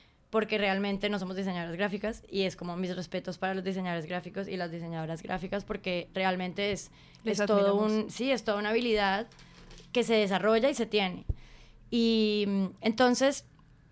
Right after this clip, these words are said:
Speaker 1: la semana pasada queríamos ya lanzar el proyecto, y creo que eso también está guay hablarlo, como,
Speaker 2: Sí.
Speaker 1: como hemos ido aprendiendo también a mane-, a conocer nuestros tiempos, a no exigirnos más allá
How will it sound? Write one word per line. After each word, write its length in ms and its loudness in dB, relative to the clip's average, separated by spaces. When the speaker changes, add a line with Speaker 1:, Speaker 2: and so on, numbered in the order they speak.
Speaker 1:
la 160 -2
semana 280 2
pasada 300 4
queríamos 500 2
ya 160 8
lanzar 280 2
el 60 -4
proyecto, 400 -2
y 100 -2
creo 200 0
que 80 0
eso 160 -2
también 200 0
está 200 -4
guay 180 0
hablarlo, 380 0
como, 400 -2
Speaker 2:
Sí. 420 -6
Speaker 1:
como 220 4
hemos 240 4
ido 100 8
aprendiendo 460 2
también 300 2
a 100 -2
mane-, 360 0
a 140 0
conocer 380 0
nuestros 400 -4
tiempos, 560 0
a 120 0
no 100 2
exigirnos 540 0
más 260 0
allá 460 2